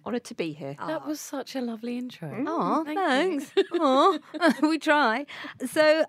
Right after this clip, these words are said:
Speaker 2: I think I'll start with a general question for both of you. So it seems that mental health is more prominent in terms of how we talk about it at the moment.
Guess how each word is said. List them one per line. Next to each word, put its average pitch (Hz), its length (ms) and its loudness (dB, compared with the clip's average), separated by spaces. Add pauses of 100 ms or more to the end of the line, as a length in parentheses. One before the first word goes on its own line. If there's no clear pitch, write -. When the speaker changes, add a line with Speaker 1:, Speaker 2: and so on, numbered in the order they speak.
Speaker 2:
I 320 120 4
think 440 200 2
I'll 427 180 4
start 330 380 -4
with 254 160 -2
a 254 60 0
general 208 380 2
question 156 440 -4
for 151 120 -12
both 147 280 -8
of 135 160 -16
you. 76 260 -16 (460)
So 294 160 -2
it 285 120 -2
seems 320 240 2
that 311 100 -2
mental 254 300 0
health 202 340 2
is 180 160 -4
more 196 280 -2
prominent 170 680 -2
in 156 160 -8
terms 156 320 -8
of 151 120 -10
how 151 280 -2
we 143 180 -6
talk - 400 -4
about 139 300 -6
it 87 120 -14
at 139 120 -18
the 170 60 -12
moment. 151 520 -8